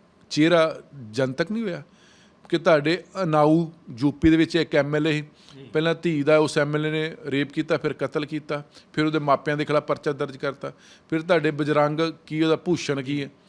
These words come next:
Speaker 1: ਕੁਸ਼ਤੀ ਫੈਡਰੇਸ਼ਨ ਦਾ, ਉਹਨੇ ਕਿਵੇਂ ਕੁੜੀਆਂ ਦੇ ਨਾਲ ਸ਼ੋਸ਼ਣ ਕੀਤਾ ਹੈਗਾ? ਬੀਜੇਪੀ ਨੇ ਕੁਝ ਨਹੀਂ ਕੀਤਾ ਹੈਗਾ। ਤੁਹਾਡਾ ਹਾਕੀ ਖਿਡਾਰੀ ਓਲੰਪੀਅਨ ਸੀ ਸੰਦੀਪ ਸਿੰਘ,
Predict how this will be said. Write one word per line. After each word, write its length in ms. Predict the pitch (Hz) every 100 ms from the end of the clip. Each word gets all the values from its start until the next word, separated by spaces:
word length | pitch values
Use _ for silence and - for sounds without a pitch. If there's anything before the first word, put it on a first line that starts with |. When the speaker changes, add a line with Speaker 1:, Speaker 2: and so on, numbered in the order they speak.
| - _ _ - _
Speaker 1:
ਕੁਸ਼ਤੀ 300 | 165 156 170
ਫੈਡਰੇਸ਼ਨ 440 | - 156 151 - 147
ਦਾ, 160 | 139 117 104 - -
ਉਹਨੇ 180 | 160 180
ਕਿਵੇਂ 400 | 170 165 180 175
ਕੁੜੀਆਂ 380 | 170 160 170 165
ਦੇ 80 |
ਨਾਲ 200 | 165 165
ਸ਼ੋਸ਼ਣ 360 | 160 160 - 165
ਕੀਤਾ 300 | 160 151 175
ਹੈਗਾ? 200 | 151 131 - _ -
ਬੀਜੇਪੀ 360 | 135 135 139 147
ਨੇ 100 | 143
ਕੁਝ 220 | 151 156
ਨਹੀਂ 120 | 170
ਕੀਤਾ 280 | 165 143 151
ਹੈਗਾ। 240 | 135 131 131 113 - _
ਤੁਹਾਡਾ 260 | 165 156 160
ਹਾਕੀ 340 | 151 147 180
ਖਿਡਾਰੀ 540 | 165 170 147 151 156 165 - - _ -
ਓਲੰਪੀਅਨ 460 | 151 151 147 175 160
ਸੀ 140 | 160
ਸੰਦੀਪ 400 | - 147 147 147
ਸਿੰਘ, 180 | 156